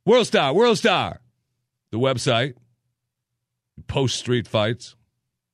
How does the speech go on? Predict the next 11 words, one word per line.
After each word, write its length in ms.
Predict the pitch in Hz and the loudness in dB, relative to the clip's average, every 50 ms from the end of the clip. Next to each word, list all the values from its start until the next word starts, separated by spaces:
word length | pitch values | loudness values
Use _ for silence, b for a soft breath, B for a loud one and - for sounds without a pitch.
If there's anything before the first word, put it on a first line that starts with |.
| _ _ _ _ _ _ _ _ _ _ _ _ _ _ _ _ _ _ _ _ | _ _ _ _ _ _ _ _ _ _ _ _ _ _ _ _ _ _ _ _
In 400 | 131 131 123 117 113 107 101 104 - _ _ _ _ - | -4 -2 -2 -2 -2 -4 -6 -6 -10 _ _ _ _ -6
Germany, 500 | 104 131 143 143 131 113 107 110 123 120 - _ _ | -2 -2 0 0 -2 -2 -2 -2 -2 -4 -6 _ _
we 140 | _ 95 101 | _ -4 -2
already 360 | 107 110 113 110 110 107 101 | -2 0 0 -2 -2 -2 -2
have 200 | 98 107 101 95 | 0 -2 -2 -2
the 220 | 90 98 90 85 85 | -4 -6 -6 -8 -8
special 500 | - - - 135 117 104 - - 110 98 | -12 -8 -6 -4 -4 -4 -4 -6 -6 -6
behind-the-scenes 1160 | 85 90 - - 113 113 113 110 107 98 98 92 - 117 113 107 101 98 98 92 87 - - _ _ _ _ _ _ _ _ _ _ _ _ _ _ _ _ _ _ _ _ _ _ _ _ _ _ _ _ _ _ _ _ _ _ _ _ _ _ _ _ _ _ _ _ _ _ | -6 -8 -8 -8 -6 -6 -6 -6 -6 -6 -8 -8 -6 -8 -6 -6 -6 -8 -8 -10 -12 -14 -20 _ _ _ _ _ _ _ _ _ _ _ _ _ _ _ _ _ _ _ _ _ _ _ _ _ _ _ _ _ _ _ _ _ _ _ _ _ _ _ _ _ _ _ _ _ _
women 420 | - 98 113 120 120 110 101 95 | -4 -2 -2 -2 -2 -2 -4 -6
fight 360 | 90 - - 117 113 117 - - | -8 -6 -4 -4 -4 -4 -6 -6
club, 380 | - 101 87 87 87 90 90 | -4 -2 -2 -2 -4 -6 -12